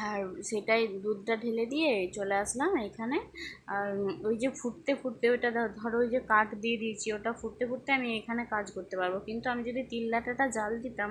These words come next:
বসে বসে, তাহলে কি আমার এই কাজগুলো হতো বলো তো? এটাই হচ্ছে সমস্যা। তো চালটা বাটবো আর চালটা পুরোটাই দিয়ে দিলাম। ভাবছো তো তাহলে আমি কতটা চাল ভিজিয়েছি পিঠে করব বলে? একদম একটু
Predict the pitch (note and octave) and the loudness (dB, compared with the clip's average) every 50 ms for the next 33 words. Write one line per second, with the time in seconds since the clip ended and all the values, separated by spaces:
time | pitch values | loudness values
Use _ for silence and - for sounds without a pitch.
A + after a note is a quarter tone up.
0 | G#3 G3 F#3+ G#3 - A#3 A#3 A#3+ A#3 A3+ - A3 A#3+ - - - - - - - | -2 -2 -4 -2 -2 -2 -2 -2 -4 -4 -8 -12 -12 -14 -16 -16 -16 -16 -18 -10
1 | - G#3+ A3 A#3 A#3+ B3 A#3+ C4 C4 C4 C4+ C4+ B3 A#3 A3+ A3+ - A3+ A3+ A3 | -6 -4 -2 0 0 0 0 0 0 2 2 4 4 4 2 2 0 -2 0 0
2 | A3+ C4 C4 C#4 C4+ C4+ C4 - C4 A3+ G3 F#3+ F#3+ G3+ G#3 G#3 - C4+ F4 - | 0 0 2 2 2 2 0 0 0 0 0 0 0 0 -2 -4 -6 -8 -8 -10
3 | - - _ - - - - - _ - - F#3+ - A3 A3+ A#3+ A#3+ A3+ A#3 - | -12 -20 _ -20 -20 -20 -20 -20 _ -8 -6 -4 0 0 0 2 0 -2 -4 -8
4 | - - - G3 F#3 E3+ F3+ - - - F#3 F3+ - - A3+ A3+ - A3+ G#3+ A3 | -12 -10 -6 -4 -4 -4 -4 -6 -10 -12 -14 -10 -8 -8 -6 -2 0 2 2 2
5 | A#3 A3+ C4 C4 C4 A#3+ A#3+ B3 A#3+ B3 A#3+ C4+ D#4+ E4 D4+ B3+ A3+ G#3+ G#3 - | 2 2 2 2 2 2 2 0 0 -2 -2 -2 0 2 2 2 0 -2 -4 -2
6 | - G#3+ G#3+ A3 A3+ A#3 - A3+ A3 G#3+ G#3+ A3+ B3 B3+ A3 A3 G3+ G3 G3 F#3 | -2 -2 0 0 -2 -4 -2 -2 -2 0 2 2 0 2 2 0 0 0 0 0
7 | F3+ F#3+ G3 G3 G#3 G#3 G3+ G#3 - C4+ C4+ - B3 G#3+ A3 G#3+ A3 A#3+ A#3+ A3+ | 0 0 -2 0 0 0 0 0 -2 -4 -2 0 0 2 2 2 2 2 2 0
8 | G#3+ G#3+ - - G3+ G#3 G3+ - G3+ - A#3 A3+ - A#3 B3 A#3+ A3+ B3 A3+ A#3 | 0 -2 0 2 2 2 2 0 -2 0 0 0 2 0 0 2 0 2 4 4
9 | C4+ C4 - - C4+ - A#3 G#3+ A3 A#3+ G#3+ A3+ A3+ A#3 A#3 A#3+ A#3+ A#3 A#3 A#3 | 4 4 4 2 -2 -2 0 4 4 6 6 6 4 6 6 4 4 4 2 0
10 | C4 E4 F4+ - F#4+ G#4 - - - G4+ F#4 D4+ - - F#3+ G#3 G#3+ A3+ A3 A#3+ | -2 -4 -6 -8 -14 -18 -16 -10 -6 -6 -6 -4 0 0 0 0 0 0 0 2
11 | C4+ D4+ D4+ A#3+ G3+ - - - | 2 2 2 0 -2 -6 -4 -2